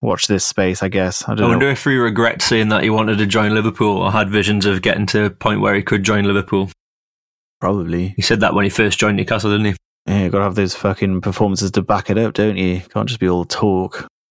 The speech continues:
Speaker 1: But yeah, let's hope he does well there and they pick him up from us. It's one left back off the books as well. Another player that's left after nine years at the club is Carl Darlow, who has departed for Leeds United. Quite sad to see him go.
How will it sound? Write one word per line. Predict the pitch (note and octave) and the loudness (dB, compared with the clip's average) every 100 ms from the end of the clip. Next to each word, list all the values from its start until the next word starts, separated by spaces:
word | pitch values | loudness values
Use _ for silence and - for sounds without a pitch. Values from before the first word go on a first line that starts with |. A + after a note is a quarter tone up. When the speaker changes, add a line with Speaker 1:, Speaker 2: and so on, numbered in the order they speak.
| _ - | _ 0
Speaker 1:
But | C#3+ | 2
yeah, | C#3 | 2
let's | C3+ D3+ | 0 0
hope | D#3+ | 0
he | C#3 | 2
does | B2+ A#2+ | 0 2
well | A#2 | 2
there | A#2 A#2 | 2 2
and | A#2 A2+ | 2 0
they | A2+ | -2
pick | - A#2+ A#2 | 0 0 2
him | A2 | 2
up | G#2+ - | 0 -4
from | - - - A#2 F#2+ | -10 -8 0 0 0
us. | G#2 G#2 G#2 - - - | 0 -2 -2 -6 -8 -6
It's | G#2 - | -6 -2
one | A2 G2+ | -2 0
left | G2+ G2 - | -2 -4 -4
back | F#2+ - - | -6 -6 -8
off | G#2 - | -6 -4
the | |
books | G#2 F#2+ - | -4 -4 -6
as | A2+ | -4
well. | A2+ G#2+ G2+ - _ _ _ | 0 0 -2 -10 _ _ _
Another | D#3+ F#3+ | 0 0
player | G#3 G3 | 0 0
that's | F#3+ - | 0 0
left | F#3 A3 - - - | 0 0 -4 -8 -4
after | C#3 - C3+ | -4 -2 -2
nine | C3 C3+ C#3+ D3+ D3 | 0 0 0 0 0
years | C#3+ D3+ E3 | 0 0 0
at | D3+ | -2
the | C#3+ | -4
club | - D#3 D#3+ | 0 0 2
is | C3+ | -2
Carl | - - C3 B2+ | -4 0 0 0
Darlow, | B2+ C3 C#3 D3+ F#3+ F3 _ _ | 0 2 2 -2 -4 -8 _ _
who | A#2 A2+ | 2 2
has | G#2+ | 0
departed | A2 - A#2 G#2+ A#2 G#2+ | -4 0 0 0 -2 -6
for | - A2+ G#2+ | -2 0 0
Leeds | A2+ A2+ A2+ G#2+ | 0 0 0 0
United. | G#2 G#2 G#2+ A#2+ C3+ C#3+ D#3+ F#3+ - _ _ _ _ _ _ _ _ | 0 0 0 2 0 0 0 0 -4 _ _ _ _ _ _ _ _
Quite | G#4+ F4 | -2 0
sad | - - - | 0 -2 -2
to | |
see | - D3+ | 0 0
him | A#2 | 2
go. | A#2 D#3+ B3+ | 2 0 0